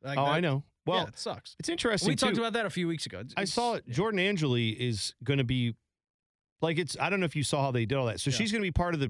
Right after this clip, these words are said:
Speaker 2: broadcast team, but then they specifically said she'll be with the Colorado Rapids. Like, <laughs> so I'm like,
Speaker 1: So we're
Speaker 2: okay.
Speaker 1: gonna get a broadcast team.
Speaker 2: So we have a broadcast team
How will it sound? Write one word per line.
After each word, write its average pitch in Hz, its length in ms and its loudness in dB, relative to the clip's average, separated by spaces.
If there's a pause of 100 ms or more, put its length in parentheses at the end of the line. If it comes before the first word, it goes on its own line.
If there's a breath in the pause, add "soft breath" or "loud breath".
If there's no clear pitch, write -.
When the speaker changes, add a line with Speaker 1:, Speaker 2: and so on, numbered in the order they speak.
(140)
Speaker 2:
broadcast 147 480 0
team, 123 200 0
but 127 120 -2
then 175 120 0
they 165 120 0
specifically 190 560 -2
said 151 360 -2 (320 loud breath)
she'll - 280 0
be 170 220 0
with 175 180 -2
the 139 80 -2
Colorado 160 460 0
Rapids. 123 580 -4
Like, 123 160 -2 (140)
<laughs> - 100 -12 (680 loud breath)
so 185 180 0
I'm 202 300 -2
like, 175 300 0
Speaker 1:
So 214 160 0
we're 220 60 2
Speaker 2:
okay. 226 80 2
Speaker 1:
gonna 233 120 2
get 233 120 0
a 226 40 0
broadcast 220 500 -4
team. - 300 -14
Speaker 2:
So - 200 -2
we 196 100 0
have 240 200 0
a 330 60 -4
broadcast 139 560 0
team 123 360 0